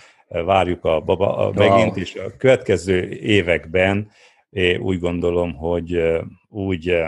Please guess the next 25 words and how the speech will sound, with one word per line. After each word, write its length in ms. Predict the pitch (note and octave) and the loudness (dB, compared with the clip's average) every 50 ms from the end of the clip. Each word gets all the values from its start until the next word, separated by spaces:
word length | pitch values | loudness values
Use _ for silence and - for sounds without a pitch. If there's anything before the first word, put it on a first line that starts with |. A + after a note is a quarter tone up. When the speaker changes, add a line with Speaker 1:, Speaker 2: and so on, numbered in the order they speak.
| E2 E2 - | -6 -10 -8
Speaker 1:
helyes 640 | - - F#2+ F#2+ F#2 E2+ D#2+ E2 F2 F2 E2+ - - | -2 2 4 4 4 4 4 4 2 2 0 -2 -4
nekem 300 | E2 E2 - - D#2 D#2+ | -4 -4 -4 -4 -6 -4
emberileg, 720 | E2 F2+ F2+ F#2 F2+ F2+ F2 E2+ E2 E2 E2 E2 - _ _ _ - - _ _ | -2 0 0 0 0 2 2 2 2 2 0 0 -4 _ _ _ -20 -20 _ _
férfiként, 640 | _ - F#2+ G2+ G2 - - G2+ - G2 F#2 F2+ - | _ 2 2 2 2 2 -2 -4 -2 0 0 2 2
apaként, 460 | F#2 F2 - F2+ - - E2+ E2 D#2+ | 2 2 2 0 0 -2 -4 -4 -2
hogy 120 | - E2 D#2 | -4 -4 -2
én, 180 | E2 F2 E2 - A#2 B2 G2 G#2 G#2 | -2 -2 -2 -2 -2 -2 -2 -4 -6
<laughs> 20 | - - - _ | -8 -14 -20 _
én 180 | - F#2+ F2+ F#2 | -2 0 2 2
ezzel, 420 | F#2+ F2+ E2+ - F2 E2+ D#2+ D#2+ | 2 2 2 0 0 0 0 0
ö, 220 | D#2+ E2 D#2+ E2 D#2+ - - | 0 0 0 0 -2 -4 -8
most, 220 | - E2+ D#2 - - _ _ | -10 -10 -10 -10 -14 _ _
most, 300 | - - D#2+ D2 - - - - - - F#2+ F2+ - - | -10 -10 -10 -10 -12 -16 -18 -20 -14 -12 -12 -12 -10 -6
most 280 | - F2+ E2+ - _ - | -6 -6 -6 -4 _ 2
a, 220 | E2+ E2+ E2+ E2 | 2 4 4 2
a, 420 | E2 E2+ - - - F2 - - - | 0 -2 -2 0 0 0 0 -2 -2
most 180 | - A2+ G#2+ - | -2 -2 2 4
jó 140 | C3+ C3 A#2+ | 4 6 6
apa 180 | G#2 - A2+ | 6 6 4
akarok 320 | G#2 - - G2+ F#2 E2+ - | 4 4 4 4 2 2 2
lenni, 260 | F2 E2 D#2+ D#2+ E2 | 0 0 2 2 2
ez 120 | E2+ D#2+ | 2 2
a 80 | F2 - | 0 0
következő 540 | - F2+ E2 D#2+ - - E2 D2+ D#2+ E2 D#2+ | 2 2 2 2 2 0 -2 -2 -2 -2 -2
nagy 400 | D#2+ E2 E2 D#2 D#2 D#2+ D#2+ | 0 0 0 0 0 -2 -4